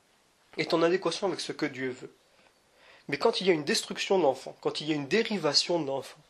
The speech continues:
quand il y a une volonté de ne plus obéir à ce que Dieu nous a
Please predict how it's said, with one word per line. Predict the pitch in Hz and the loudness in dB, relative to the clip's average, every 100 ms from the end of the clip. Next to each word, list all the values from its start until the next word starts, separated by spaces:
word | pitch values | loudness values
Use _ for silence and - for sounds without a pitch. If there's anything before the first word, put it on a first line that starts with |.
| _ - - _ - | _ -20 -20 _ 0
quand | 170 | 4
il | 180 | 6
y | |
a | |
une | 175 147 | 6 4
volonté | 170 240 233 202 180 165 - _ _ _ _ _ _ _ _ _ | 0 2 2 2 0 -2 -4 _ _ _ _ _ _ _ _ _
de | 139 | 0
ne | 156 | 2
plus | 156 - 208 | 2 -2 0
obéir | 202 160 220 269 - - _ _ _ _ _ _ _ _ - | 0 2 0 0 -2 -6 _ _ _ _ _ _ _ _ -10
à | 139 | -8
ce | 151 | -6
que | - | -6
Dieu | 143 127 220 226 - _ _ _ _ _ _ _ _ _ _ _ _ _ _ | -6 -2 -2 -4 -8 _ _ _ _ _ _ _ _ _ _ _ _ _ _
nous | 143 127 | -6 2
a | 139 135 | 4 4